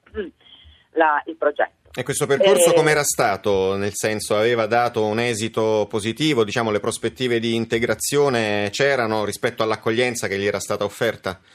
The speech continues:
Speaker 1: Sicuramente sì, sicuramente sì. Eh, come ho già ripetuto questi giorni, non aveva, Butungo aveva sempre,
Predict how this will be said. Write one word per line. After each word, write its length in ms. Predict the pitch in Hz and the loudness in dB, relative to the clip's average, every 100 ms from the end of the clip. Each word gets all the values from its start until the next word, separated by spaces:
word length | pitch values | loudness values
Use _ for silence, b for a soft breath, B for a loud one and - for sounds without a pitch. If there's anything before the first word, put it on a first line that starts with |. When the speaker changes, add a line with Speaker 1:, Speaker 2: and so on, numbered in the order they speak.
| b | b
Speaker 1:
Sicuramente 640 | 220 214 220 247 233 202 | 2 6 6 4 -6 -8
sì, 160 | - - B B B B - | -6 -6 B B B B -2
sicuramente 640 | 190 190 185 190 185 185 180 | 0 6 6 4 0 -2 0
sì. 240 | 214 254 285 - | 2 2 2 4
Eh, 540 | 175 170 160 156 151 | 6 8 8 6 4
come 240 | 175 170 | 0 0
ho 60 | 165 | 2
già 260 | 170 170 160 | 6 6 6
ripetuto 1200 | 160 165 160 185 196 190 175 160 156 156 147 143 | 2 -8 -8 -6 -6 4 6 8 8 8 6 2
questi 300 | - - 165 | -4 -6 -4
giorni, 580 | 147 190 214 226 233 240 B B B | 4 6 6 4 -4 -6 B B B
non 200 | 170 175 | 0 6
aveva, 760 | 165 165 190 180 175 165 160 156 | 8 8 6 8 8 8 6 4
Butungo 340 | 165 - 226 202 | 0 -6 0 2
aveva 300 | 180 175 170 | 4 2 0
sempre, 480 | 208 196 175 160 151 | 0 2 6 6 6